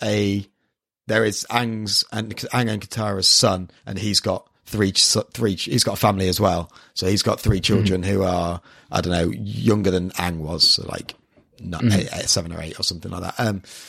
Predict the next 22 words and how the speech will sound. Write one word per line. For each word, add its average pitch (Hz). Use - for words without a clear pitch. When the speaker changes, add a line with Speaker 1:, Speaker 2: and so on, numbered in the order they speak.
Speaker 1:
and 117
they're 120
all 113
airbenders. 101
Um, 113
and 143
they've 143
got, 151
they're 185
like, 165
they 160
go 165
to 156
this, 143
they 151
go 147
to 135
one 139
of 131
the 127
cities, 107
and 123